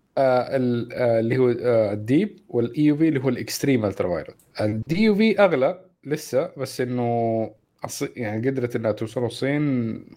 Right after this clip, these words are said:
في فترة اللي هي صعب عليها إنها تعمل الشيء ده، لأنه زي ما قلنا في ك-، خبر قلنا من أول إن حكاية جوالات الهواوي اللي كان عليها الكيرن ناين ثاوزند، تسعة آلاف إس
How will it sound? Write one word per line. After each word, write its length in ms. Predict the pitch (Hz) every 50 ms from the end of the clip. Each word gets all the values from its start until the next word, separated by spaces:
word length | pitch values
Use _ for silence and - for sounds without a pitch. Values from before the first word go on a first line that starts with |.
| _ _
في 400 | - 123 113 107 107 104 95 92 - - - -
فترة 320 | - 120 110 - 113 110
اللي 140 | 107 101 98
هي 400 | 110 110 110 107 101 98 92 - - _ _ _ -
صعب 320 | - - 110 101 98 95
عليها 260 | 95 98 98 90 95
إنها 160 | 92 92 90 90
تعمل 280 | - - 92 92 95
الشيء 220 | - - - - -
ده، 160 | - - - _ _ _ _ - -
لأنه 460 | 120 117 117 117 120 120 123 113 123 127
زي 140 | 123 135 131
ما 60 | 127
قلنا 380 | 120 127 117 113 110 110 110 113
في 460 | 107 - 135 131 127 127 123 117 110
ك-، 360 | 113 - - 120 117 113 107
خبر 320 | 107 - 135 123 123 110 110 107 107
قلنا 280 | 120 120 123 123 120
من 120 | 117 120 123
أول 220 | 127 135 135 127
إن 200 | 120 113 110 104
حكاية 600 | - - - - 120 113 117 - 113 107 104 101
جوالات 520 | 101 107 107 113 127 131 127 123 - - - _ -
الهواوي 520 | 110 104 120 123 143 139 117 110 117 135 - - _ _ _ _ -
اللي 140 | 113 107 104
كان 180 | - 123 120
عليها 260 | 113 113 117 110 110 110
الكيرن 880 | 104 101 101 98 95 92 - - 135 127 127 123 120 117 113 110 107
ناين 180 | 104 101 101 95
ثاوزند، 420 | - - 131 147 165 208 262 302 - _ _ _ _ -
تسعة 360 | 110 - - - - 107 110
آلاف 240 | 113 110 107 - 113
إس 420 | 117 - - - - - - -